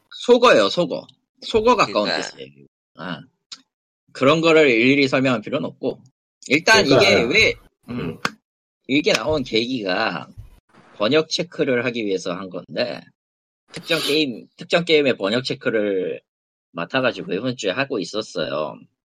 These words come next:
Speaker 3: 네.
Speaker 1: 음, 저 단어가 나와서 좀 벙쪘는데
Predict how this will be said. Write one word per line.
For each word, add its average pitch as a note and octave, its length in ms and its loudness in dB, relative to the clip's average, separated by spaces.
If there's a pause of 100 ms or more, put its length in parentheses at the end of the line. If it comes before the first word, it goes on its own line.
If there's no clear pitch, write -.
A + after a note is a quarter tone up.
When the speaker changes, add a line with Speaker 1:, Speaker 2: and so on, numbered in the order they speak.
(380)
Speaker 3:
네. - 440 -6 (680)
Speaker 1:
음, C3 640 2
저 D3+ 240 0
단어가 C3+ 540 2
나와서 A2 960 0 (720)
좀 C#3+ 180 -8
벙쪘는데 G2 840 -2